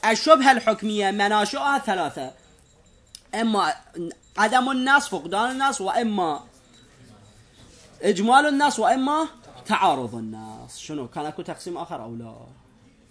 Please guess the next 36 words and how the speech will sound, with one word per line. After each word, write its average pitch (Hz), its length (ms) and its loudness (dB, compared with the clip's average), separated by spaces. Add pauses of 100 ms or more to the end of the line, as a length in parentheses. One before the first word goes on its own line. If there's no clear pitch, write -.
(1400)
ها، 214 260 2
هو 240 220 0
الش-، 226 180 -2
هو 202 260 0
الشك 208 300 0
في 214 100 -8
التكليف 208 460 -6
إما 226 340 -2
الشبهة 190 320 -2
تحريمية 214 760 -4 (340)
أو 208 160 4
الشبهة 180 380 -2
وجوبية 269 840 0 (360)
أو 320 300 6 (180)
دوران 190 440 2
الأمر 180 260 -2
بين 247 200 0
المحذورين. 277 500 -2
قلت 247 200 2 (260)
هذا 202 260 0
الشق 208 380 -2
الثالث 254 500 -2 (520)
أنا 214 320 0
مسامحة 226 800 2
أسمي 180 280 -4
دوران 147 420 -2
الأمر 139 220 -6
بين 143 160 -6
المحذورين. 131 580 -6
ليش؟ 202 360 -2
لأنه 196 200 -4
هو 208 180 0
الشق - 280 -6
الثالث 240 400 -4
إلى 262 120 -2
قسمين. 117 560 -6